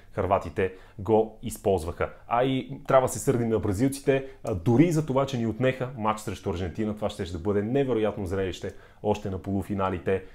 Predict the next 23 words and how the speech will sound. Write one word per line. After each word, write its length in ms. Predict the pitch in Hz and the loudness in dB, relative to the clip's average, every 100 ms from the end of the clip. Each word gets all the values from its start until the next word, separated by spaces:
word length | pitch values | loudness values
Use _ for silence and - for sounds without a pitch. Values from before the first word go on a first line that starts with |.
| - 104 | -18 -10
И 60 | |
шестгодишният 640 | 92 131 123 120 120 113 107 | -2 -2 0 -4 -4 -6 -4
труд 260 | 110 110 - | -4 -6 -10
на 140 | 101 85 | -10 -6
Тите 300 | 113 113 95 | -6 -4 -4
наистина 460 | 104 107 107 101 - - - | -4 -4 -4 -4 -6 -10 -2
беше 220 | 107 95 | -2 -2
хвърлен 360 | - 104 95 | 0 2 0
през 200 | 90 90 | -4 -8
прозореца 640 | - 92 110 123 107 117 113 - - | -8 -2 2 2 2 0 -2 -6 -12
и 60 | 95 | -4
човека 300 | 107 101 101 | -2 -2 -2
вместо 260 | 104 - | -4 -6
да 60 | 95 | -6
стане 300 | - 92 90 | -2 0 0
национален 520 | 82 - 95 87 85 | -6 -6 -4 -2 -2
герой 280 | 87 104 113 | 2 2 2
по 120 | 98 | -2
подобие 300 | 92 92 90 | -2 -2 -2
на 100 | 82 | -6
Скалони 360 | - 92 90 85 | -8 -4 -4 -4
в 100 | - | -6
Аржентина, 460 | 82 80 127 131 | -6 -4 -4 -4